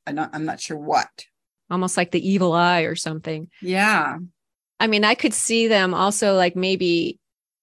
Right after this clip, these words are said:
Speaker 2: putting something over her mouth so she couldn't say anything too, but they don't. They just co-, she covers up her head and, and ties it around her neck. Gyrid knows immediately that Odd is under the floorboards,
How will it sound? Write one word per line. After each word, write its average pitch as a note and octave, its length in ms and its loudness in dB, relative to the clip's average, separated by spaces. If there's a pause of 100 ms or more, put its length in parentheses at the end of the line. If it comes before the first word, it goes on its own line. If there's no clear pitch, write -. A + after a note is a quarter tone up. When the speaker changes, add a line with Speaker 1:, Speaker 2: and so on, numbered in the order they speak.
(140)
Speaker 2:
putting F#3+ 240 2
something F#3 340 -2
over E3 200 0
her D#3+ 180 -6
mouth B3 440 2
so - 200 -2
she E3+ 200 -4
couldn't E3+ 360 -6
say - 400 0
anything E3 480 -4
too, F3 160 0
but D#3 100 -4
they F3+ 120 2
don't. E3 180 0
They E3+ 100 0
just - 180 -6
co-, - 180 2
she - 180 -4
covers G#3+ 320 2
up G#3+ 140 2
her A3+ 120 0
head F#3 380 2
and, D#3+ 180 -8 (160)
and E3+ 240 -8
ties E3+ 340 -4
it D#3+ 120 -2
around D#3+ 180 -4
her E3+ 80 -8
neck. E3+ 300 -4 (580)
Gyrid G3+ 420 4
knows F3+ 240 2
immediately F3+ 540 2
that E3+ 160 2
Odd E3 320 2
is E3+ 100 -4
under E3 160 -6
the E3+ 60 -6
floorboards, C4 720 2